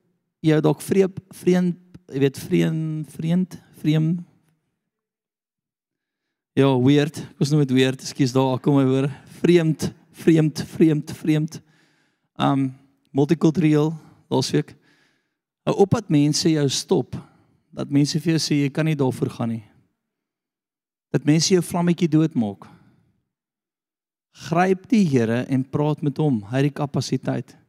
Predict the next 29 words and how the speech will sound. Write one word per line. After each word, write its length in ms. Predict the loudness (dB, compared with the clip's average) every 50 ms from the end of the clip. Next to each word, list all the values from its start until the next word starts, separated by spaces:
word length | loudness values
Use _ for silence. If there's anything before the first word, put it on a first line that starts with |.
| _ -4
Jy 120 | -4 -4
het 80 | -2 0
nie 120 | 0 0
mens 280 | 2 2 0 0 -2 -2
nodig 280 | -2 -2 -2 -2 -2 -4 -6 -10
nie. 120 | -10 -10 _ _ _ _ _ _ _ _ _ _ _ _ _ _ _ _ _ _ _ _ _ _ _ _ _ _ _ _ _ _ _ _ _ _ _ _ _ _ _ _ 0
Nee, 180 | 0 2 0 0 0
jy 120 | -2 -2 -2
het 80 | -2 -2
nodig 260 | 2 2 2 2 2 0
om 80 | 0
mens 180 | 0 0 0 0 0
lief 160 | 0 0 0 0
te 80 | 0
hê, 160 | 0 0 0 -2
maar 120 | -2 -2 0
jy 140 | 0 0 -2
het 80 | -2 0
nie 80 | 0
mens 300 | 2 2 2 0 -2 -2 0
nodig 260 | 0 0 0 0 -4 -4
vir 100 | -4 0
die 60 | 2
Here 140 | 2 2 2
om 80 | 0 -2
te 120 | -4 -4
antwoord 340 | -4 -2 -2 -2 -2 -2 -4
nie. 100 | -10 -12 -14 _ _ _ _ _ _ _ _ _ _ _ _ _ _ _ _ _ _ _ _ -4
Okay. 240 | -2 -2 0 -2